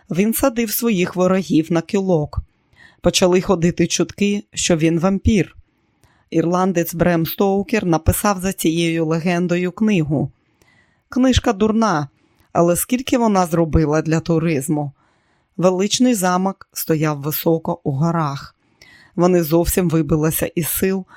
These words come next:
поки піднялися туди крутими сходами. Зала з низькою стелею була сповнена старовинної зброї, що висіла на стінах. Саме тут Дракула вбивав свої жертви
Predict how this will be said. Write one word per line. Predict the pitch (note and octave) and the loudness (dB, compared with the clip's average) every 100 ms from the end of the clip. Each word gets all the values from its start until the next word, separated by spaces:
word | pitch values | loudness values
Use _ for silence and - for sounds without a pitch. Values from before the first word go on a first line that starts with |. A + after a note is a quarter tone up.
| - _ | -20 _
поки | F3 E3+ F3 | 0 2 0
піднялися | E3 D#3+ E3 E3+ F3+ F#3 - F#3+ | 0 0 0 0 0 -2 -4 -4
туди | F#3+ D#3 D#3 | -2 0 -2
крутими | D3+ - - D#3+ D#3 D#3 | -2 -6 -2 2 2 0
сходами. | - F3+ D#3 D3 C#3+ D3 - _ _ _ _ _ - | 0 0 0 0 -2 -6 -8 _ _ _ _ _ -8
Зала | D3+ F3 G#3 A3+ A#3 | -2 -2 0 -2 -2
з | F3+ | 0
низькою | D#3+ - E3+ D#3+ D#3 | 0 2 2 2 -2
стелею | - E3+ F3 F3+ E3 E3 - | -2 -2 0 -2 -2 -6 -4
була | D3+ D3 D3+ | -2 -2 -4
сповнена | - D3+ D#3 E3 D#3+ E3 | -4 -2 0 0 -2 -4
старовинної | - D3+ E3 D3 D#3+ D#3+ D#3 D3+ | -2 0 0 2 0 0 0 -2
зброї, | C#3 D3+ D#3+ E3+ D#3+ | -2 0 0 0 -4
що | - - | -2 -2
висіла | D3 D3 - D3 D3 | -2 -4 -2 0 0
на | D3+ D#3 | -2 -4
стінах. | - - D#3 C#3+ C#3+ - - _ - - - _ _ _ _ - | -4 -2 0 -2 -4 -8 -16 _ -20 -20 -20 _ _ _ _ -8
Саме | - A#3+ B3+ | 2 4 4
тут | B3+ B3 A3+ - - C#3 | 2 -2 -2 -4 -12 -2
Дракула | D#3+ E3 F3+ F3 E3+ | 0 0 0 0 0
вбивав | D3 D#3+ D#3 D3+ | 0 -2 0 -2
свої | - - C3+ C#3 | -4 -4 -4 -2
жертви | C#3 E3 E3+ - E3+ | 0 0 -2 -6 -8